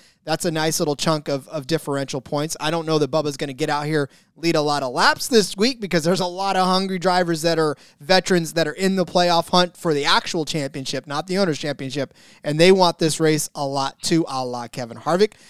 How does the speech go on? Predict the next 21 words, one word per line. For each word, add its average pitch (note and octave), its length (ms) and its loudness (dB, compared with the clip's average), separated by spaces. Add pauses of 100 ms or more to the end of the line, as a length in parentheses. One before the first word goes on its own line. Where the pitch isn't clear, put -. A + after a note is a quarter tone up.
(200)
But, D4+ 340 6
I A#3+ 80 2
mean, C4 140 0
you B3 80 -2
cannot A#3+ 340 4
ignore G3 600 6 (240)
that F3 160 0
Bubba F#3+ 240 4
Wallace E3+ 340 4
has E3 160 0
been F3+ 140 -4
hot G3 360 2 (120)
as C#3 260 -4
of D3 180 -2
late. G3 280 2 (280)
Uh, C3 420 -8
and C#3 120 -10
I B2 60 -8
say F3 260 -2
that D#3+ 220 -2
because E3+ 420 2